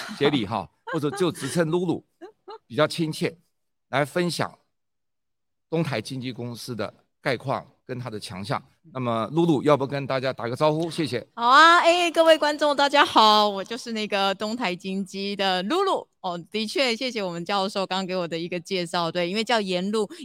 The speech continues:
Speaker 2: 沿着路走，听起来太严肃又生疏了，所以我的不管是同事对内对外都叫我露露。所以我今天等一下的一些时间，我就会自称露露，或者也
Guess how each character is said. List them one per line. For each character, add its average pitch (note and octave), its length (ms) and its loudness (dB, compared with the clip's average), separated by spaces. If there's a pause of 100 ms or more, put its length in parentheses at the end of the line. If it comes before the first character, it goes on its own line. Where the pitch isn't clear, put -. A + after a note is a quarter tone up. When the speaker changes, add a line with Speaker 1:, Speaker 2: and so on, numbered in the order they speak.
Speaker 2:
沿 F#3+ 100 -2
着 G3+ 100 -2
路 A3+ 200 -2
走， E3+ 180 -4
听 A3 180 -4
起 G#3 120 -6
来 D#3 180 -2 (100)
太 G#3+ 320 -2
严 E3+ 380 -6
肃 F#3+ 260 -8
又 F#3 160 -4
生 F3 260 -8
疏 E3 260 -10
了， D#3+ 120 -4
所 F#3+ 160 -2
以 F#3 160 0 (200)
我 F3 100 -6
的 E3 180 -2 (160)
不 - 60 -12
管 G3 160 0
是 G3+ 80 -2
同 G3 260 -2
事 G#3 180 -6
对 G#3+ 140 -2
内 G3+ 120 0
对 G3+ 80 -2
外 F#3 80 0
都 F#3 100 -2
叫 F#3+ 160 -2
我 D#3+ 60 -4
露 E3 180 -8
露。 E3+ 180 -4
所 A3+ 100 -2
以 G#3+ 40 2
我 F3 80 0
今 G3+ 220 -8
天 B3+ 340 -4
等 F#3+ 120 -6
一 E3 40 -4
下 G3 180 -2
的 E3+ 120 -8
一 F3 40 -8
些 F#3+ 240 -2
时 F#3 240 -12
间， A3 220 0
我 F3 100 -4
就 F3+ 120 -4
会 G3+ 240 -2
自 A3+ 280 -8 (160)
称 C4+ 260 -2
露 D4+ 160 0
露， A#3 160 0
或 G3+ 120 -2
者 F3+ 80 -4
也 D3+ 140 -6